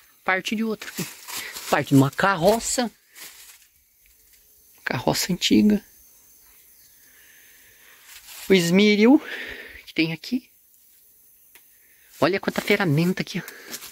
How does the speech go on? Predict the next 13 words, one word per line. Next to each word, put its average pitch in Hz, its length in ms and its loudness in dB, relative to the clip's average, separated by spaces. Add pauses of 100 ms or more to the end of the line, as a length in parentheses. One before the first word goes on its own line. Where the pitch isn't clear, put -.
(1120)
Enxadão, 135 640 0 (360)
enxada, 147 760 0 (800)
enxadão, 131 800 0 (320)
parte 127 300 -2
de 131 80 -2
encilho 127 380 0
de 123 100 -6
cavalo. 127 720 -2 (2250)
Incrível, 156 1000 2
olha 180 100 0
quanta, 226 640 4 (1300)
quanta, 175 560 2 (1300)
é, 139 540 0